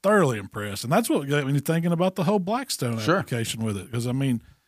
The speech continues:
Speaker 1: you got the heat coming from the bottom. That's all you need. And once it heats that grate up, the grates do so well at radiating heat and hel-, helping stuff cook even. And you get that little, what juice drips, it can hit the little rail, and it's hot, so it gives you
Speaker 2: Gets
Speaker 1: a
Speaker 2: a little,
Speaker 1: sizzle, a little
Speaker 2: yes.
Speaker 1: flavor, you know?
Speaker 2: Yep. Sizz-,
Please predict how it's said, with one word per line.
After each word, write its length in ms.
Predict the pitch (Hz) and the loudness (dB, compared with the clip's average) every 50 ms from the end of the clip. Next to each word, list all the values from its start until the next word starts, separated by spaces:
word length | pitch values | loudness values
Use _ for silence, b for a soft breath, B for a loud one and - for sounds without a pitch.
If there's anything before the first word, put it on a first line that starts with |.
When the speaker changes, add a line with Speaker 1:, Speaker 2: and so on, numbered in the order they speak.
| b b | b b
Speaker 1:
you 60 | - 120 | 0 0
got 160 | 180 208 - | 2 2 2
the 60 | 143 | 2
heat 180 | 160 220 233 - | 2 2 2 2
coming 180 | 185 175 156 | 0 2 2
from 80 | 135 147 | 2 0
the 60 | 120 | -2
bottom. 380 | 98 98 123 170 185 160 135 139 | -2 0 0 2 2 2 2 0
That's 120 | 170 - | -2 -4
all 160 | 139 120 117 | -4 -4 -4
you 80 | 104 98 | -4 -6
need. 380 | 101 131 165 165 135 107 95 - - | -6 -6 -4 -4 -6 -6 -8 -10 -10
And 160 | 113 113 110 117 | -10 -8 -6 -4
once 140 | 139 143 | -4 -2
it 100 | 156 143 | -2 0
heats 220 | 127 165 165 151 - | 0 0 0 0 0
that 160 | 156 139 110 | -2 -2 -2
grate 280 | 104 131 151 196 185 135 | -4 -2 0 0 2 2
up, 280 | 120 117 117 117 - - | 0 0 -2 -4 -6 -8
the 100 | 120 113 | -10 -6
grates 380 | 101 127 143 175 151 131 - | -4 -2 -2 -2 -2 -4 -4
do 140 | 127 123 113 | -4 -2 -2
so 380 | - - - 165 170 185 185 180 | -2 -2 -2 0 2 2 4 2
well 500 | 170 156 165 180 175 156 131 123 117 B B B B B B B | 2 2 2 2 2 2 2 0 -2 B B B B B B B
at 160 | - 113 98 104 | -10 -8 -4 0
radiating 540 | 120 143 165 170 170 160 160 160 151 151 | 2 2 4 4 4 4 4 4 2 0
heat 340 | 143 139 151 156 156 151 143 | 0 2 4 4 2 2 0
and 120 | 120 113 - | -4 -6 -2
hel-, 200 | - 143 165 156 | 0 2 2 4
helping 260 | 131 156 156 - 170 147 | 2 2 2 2 0 0
stuff 220 | - 175 147 - | 2 2 0 0
cook 200 | - - 131 120 | 0 -2 -2 -2
even. 520 | - - 156 180 190 180 131 123 117 117 120 _ _ _ _ _ _ _ _ - | -2 -2 0 0 0 0 0 -2 -4 -4 -6 _ _ _ _ _ _ _ _ -2
And 100 | 127 135 | 0 2
you 60 | 139 | 4
get 180 | 143 185 180 | 4 2 4
that 180 | 185 170 151 131 | 2 0 2 2
little, 220 | 143 151 147 143 | 2 4 4 4
what 160 | 135 156 143 123 | 4 2 2 2
juice 240 | 127 160 160 135 | 2 2 2 2
drips, 500 | - - 131 156 180 165 147 131 - - - | 0 2 4 6 6 6 4 2 0 -6 -8
it 100 | - - | -8 -6
can 200 | - 143 135 123 | -6 -4 -2 0
hit 140 | 113 156 151 | 0 0 0
the 80 | - 151 | 2 2
little 200 | 143 143 131 123 | 2 2 2 2
rail, 220 | 123 139 165 180 | 2 2 4 4
and 80 | 151 131 | 4 2
it's 160 | 185 180 - | 2 0 0
hot, 340 | - 135 127 127 135 - - | -2 -4 -4 -4 -4 -6 -4
so 80 | - 139 | -4 -4
it 100 | 123 123 | -2 0
gives 200 | 143 175 165 143 | 0 2 2 2
you 60 | 120 | 2
Speaker 2:
Gets 140 | 139 127 131 | 0 2 2
Speaker 1:
a 40 | |
Speaker 2:
a 20 | 123 | 2
little, 120 | 127 139 | 2 4
Speaker 1:
sizzle, 240 | 175 185 175 165 156 | 4 2 2 2 2
a 40 | 151 | 2
little 140 | 147 156 156 | 2 2 2
Speaker 2:
yes. 140 | 151 127 - | 0 0 -2
Speaker 1:
flavor, 480 | - 151 151 175 190 185 160 139 135 135 | -2 -2 0 2 2 2 2 2 0 0
you 100 | 127 127 | 0 0
know? 240 | 131 131 143 156 160 - | 0 0 -2 -4 -2 -2
Speaker 2:
Yep. 200 | 127 143 - - _ _ _ | -2 -2 -2 -6 _ _ _
Sizz-, 300 | - - - 113 117 | -10 -4 -2 -2 -2